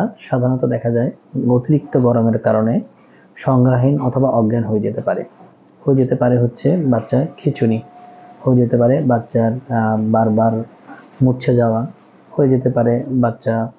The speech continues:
অজ্ঞানের পাশাপাশি জিহ্বায় কামড় দিয়ে দেওয়া, পাশাপাশি অনেক বাচ্চা দেখা যায় অত্যধিক সোয়েটিংয়ের কারণে শরীরের যে লবণের যে তারতম্য অথবা লবণের যে ব্যালেন্স, সেটা ইমব্যালেন্সড হয়ে পরবর্তীতে নানা রকম জটিলতা,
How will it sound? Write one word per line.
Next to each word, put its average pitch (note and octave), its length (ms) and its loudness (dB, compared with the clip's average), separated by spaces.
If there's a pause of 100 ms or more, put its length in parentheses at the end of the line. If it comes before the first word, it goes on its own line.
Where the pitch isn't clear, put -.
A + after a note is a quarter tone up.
(360)
অজ্ঞানের B2 420 2
পাশাপাশি B2+ 520 -2 (260)
জিহ্বায় A#2+ 300 2
কামড় A#2 340 0
দিয়ে A2+ 160 2
দেওয়া, G#2+ 260 0 (240)
পাশাপাশি C3+ 540 0
অনেক C#3 300 2
বাচ্চা B2 260 0
দেখা A2+ 260 -2
যায় A#2+ 160 0 (120)
অত্যধিক D3 440 0
সোয়েটিংয়ের B2 520 2
কারণে G#2+ 340 0 (520)
শরীরের D3 460 2
যে C#3 140 2
লবণের A#2+ 500 2
যে C3+ 120 2 (600)
তারতম্য A#2+ 480 -2
অথবা A#2 280 0
লবণের A#2 380 2
যে C#3+ 100 2
ব্যালেন্স, G#2+ 400 0 (120)
সেটা C#3 380 -2 (600)
ইমব্যালেন্সড C3+ 580 2
হয়ে D3+ 160 2 (240)
পরবর্তীতে B2 560 -2 (300)
নানা C#3 240 4
রকম A#2 200 0 (100)
জটিলতা, A#2 460 0